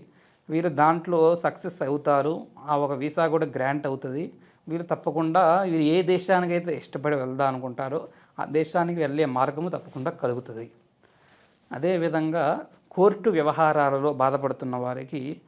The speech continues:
ఇంకొంచెం ఆ బాధాకరమైన విషయాలు ఇంకొన్ని కాలం వరకు నడుస్తూనే ఉంటది. అంత త్వరగా ఈ ఒక నెల, రెండు నెలల్లో వారికి ఆ ఫలితం అనేది కొంచెం తక్కువగా ఉంది. అంత ఫలితం అనేది వీరికి సక్సెస్ అయ్యే మార్గం లేదు. ఇంకా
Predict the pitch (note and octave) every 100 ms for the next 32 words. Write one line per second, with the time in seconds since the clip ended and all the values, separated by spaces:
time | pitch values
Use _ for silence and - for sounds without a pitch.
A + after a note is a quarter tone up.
0 | _ _ D#3 E3 F#3+ F3+ F3 F#3+ D#3+ C3+
1 | B2+ D3+ E3 D#3+ D3+ D3+ D3 C#3 B2 -
2 | C#3+ D3+ E3+ C#3+ C#3 C3+ C#3 D#3 D3 C#3+
3 | C3+ F3 D3 D#3 C3 B2+ - C#3 E3 B2
4 | B2 B2 A#2+ - _ _ _ _ _ _
5 | - D3+ D3+ C#3+ C#3+ E3 F3+ F3 D#3 D3+
6 | D3+ D3+ C#3+ D3+ D#3+ D3+ C#3 C#3+ D#3 F3
7 | D#3 C#3 C#3 - C3+ C#3 D3+ C3+ C3+ D3+
8 | C#3+ D3+ - _ _ _ _ D3 D3 C3+
9 | - B2 D#3+ D3 D#3+ C#3 B2+ A#2+ B2+ -
10 | B2 C3 C3 C#3 D3 C#3+ C3+ C3 D#3 C3
11 | - - - - - D#3 C#3+ B2+ C3 B2+
12 | D3+ B2+ B2+ C3+ F#3 - - _ _ D#3
13 | D3 E3